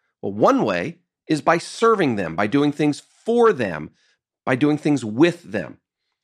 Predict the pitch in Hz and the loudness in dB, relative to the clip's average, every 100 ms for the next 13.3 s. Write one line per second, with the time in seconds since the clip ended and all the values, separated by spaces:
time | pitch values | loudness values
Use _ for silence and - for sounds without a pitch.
0 | _ 113 131 180 160 170 170 - - 202 | _ 0 2 2 2 0 -4 -6 -2 0
1 | 202 - - 101 - - 147 180 175 226 | 2 -2 -4 -4 -4 -4 -2 0 -2 -2
2 | 190 160 160 - _ _ 170 - - - | 0 0 0 -8 _ _ -6 -6 -14 -4
3 | 214 202 117 - - - 95 - - 135 | 0 0 -2 -10 -12 -4 -4 -4 -8 -6
4 | 127 104 131 131 147 131 104 - - 85 | -6 -2 2 2 2 -2 -6 -6 -6 -6
5 | - - _ _ _ _ _ _ _ - | -8 -20 _ _ _ _ _ _ _ -10
6 | 117 - 127 - - 277 196 - 110 107 | -10 -4 -4 -4 -6 -4 -6 -6 -6 -6
7 | _ 127 156 190 170 139 139 135 92 92 | _ 0 0 2 2 2 2 0 -2 -8
8 | 107 107 - - 135 147 185 170 151 147 | -6 -8 -8 -4 0 2 2 0 -2 0
9 | 160 160 107 92 - _ _ 143 147 156 | 0 2 0 -6 -12 _ _ -4 -2 -4
10 | 113 117 120 139 185 175 - 95 87 67 | -6 -10 -8 -2 2 0 -2 -8 -8 -10
11 | - _ _ _ - 104 120 123 120 110 | -18 _ _ _ -6 -4 0 0 -2 -4
12 | 101 110 117 120 131 - _ _ 101 95 | -2 0 2 0 -4 -10 _ _ -6 -2
13 | 95 92 _ | -2 -4 _